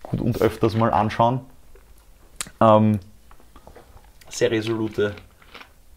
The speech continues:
Speaker 2: äh, junge Dame mit einem sehr trockenen Humor,
Speaker 1: <laughs>
Speaker 2: finde ich.
Speaker 1: Ja.
Speaker 2: Ähm, dann, wen haben wir noch? Wen haben wir noch?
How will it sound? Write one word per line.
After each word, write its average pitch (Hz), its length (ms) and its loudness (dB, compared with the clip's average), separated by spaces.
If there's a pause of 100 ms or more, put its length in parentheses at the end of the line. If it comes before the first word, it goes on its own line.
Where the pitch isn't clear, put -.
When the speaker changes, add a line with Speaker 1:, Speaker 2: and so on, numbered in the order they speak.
(300)
Speaker 2:
äh, 104 320 0 (340)
junge 110 340 -4
Dame 107 320 -4
mit 110 200 -6
einem 104 120 -8
sehr - 300 -4
trockenen 107 440 -6
Humor, 107 340 -4 (480)
Speaker 1:
<laughs> - 460 -8
Speaker 2:
finde 113 240 -2
ich. - 160 -8 (1400)
Speaker 1:
Ja. 92 160 2 (1500)
Speaker 2:
Ähm, 120 600 2 (1120)
dann, 107 200 -2
wen 101 120 -4
haben 107 120 -4
wir 101 100 -2
noch? 107 220 -2 (320)
Wen 98 180 -8
haben 98 120 -6
wir 95 80 -4
noch? 95 200 -6